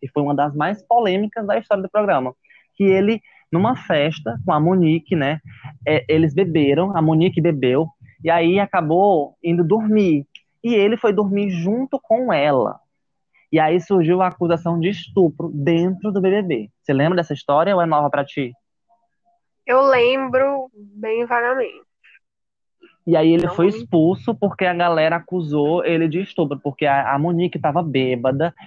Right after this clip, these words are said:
Speaker 1: e ele foi ter relações com ela bêbada. Ele, ele não tava bêbado, ela estava e eles foram pra debaixo do edredom.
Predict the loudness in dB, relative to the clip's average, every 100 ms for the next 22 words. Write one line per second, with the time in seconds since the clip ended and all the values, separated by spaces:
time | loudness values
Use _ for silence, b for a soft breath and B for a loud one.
0 | B 0 2 4 2 0 -2 -2 -2 -2
1 | -2 -4 -4 -6 -6 -4 -2 0 0 -2
2 | -6 -10 -2 0 2 0 0 0 2 2
3 | 2 0 -2 -2 -2 0 0 0 -2 -2
4 | -2 0 -2 -4 -2 -2 -2 -4 -2 0
5 | 0 0 -2 -2 -2 -2 -2 -4 -4 -2
6 | -2 -2